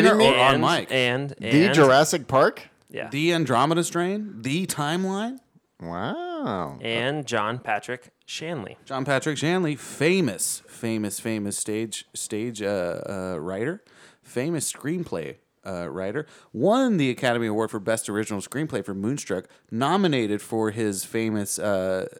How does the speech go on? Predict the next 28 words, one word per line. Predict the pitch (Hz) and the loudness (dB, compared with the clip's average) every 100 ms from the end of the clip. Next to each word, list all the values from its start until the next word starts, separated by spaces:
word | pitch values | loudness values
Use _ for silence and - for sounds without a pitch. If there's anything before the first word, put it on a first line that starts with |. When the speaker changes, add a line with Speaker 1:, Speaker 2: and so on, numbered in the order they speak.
| - | -6
Speaker 2:
uh, | 98 | -4
stage | 92 - 101 92 | -4 -4 -6 -6
play | 101 101 | -6 -2
known | 107 104 | -2 -2
as | 90 | -4
Doubt | - 117 151 - 104 | -2 2 2 -2 -6
that | 92 | -4
was | 95 98 | -4 -6
adapted, | 85 101 95 104 117 | -8 -6 -6 -8 -8
starring | - 113 110 107 | -4 -2 -2 -4
Meryl | 98 95 | -6 -6
Streep | - - 95 92 | -8 -12 -12 -10
and, | 90 - | -10 -10
uh, | 92 87 | -10 -8
the | 85 | -10
late | 82 85 - | -10 -12 -14
Philip | - 80 - | -12 -12 -12
Seymour | 71 73 85 | -14 -14 -14
Hoffman. | 80 - 104 135 | -14 -12 -10 -8
Speaker 1:
Oh. | 107 123 107 82 - | -6 -4 -4 -8 -12
Speaker 2:
Written | 107 160 156 | 0 2 4
and | 156 120 | 2 2
directed | 95 127 - 117 90 | 0 -2 -2 -6 -6
by | 85 80 | -6 -6
himself, | 87 82 - 127 80 - | -8 -8 -2 -2 -2 -6
by | 95 85 | -8 -6
the | 80 | -6
way, | 78 87 | -6 -8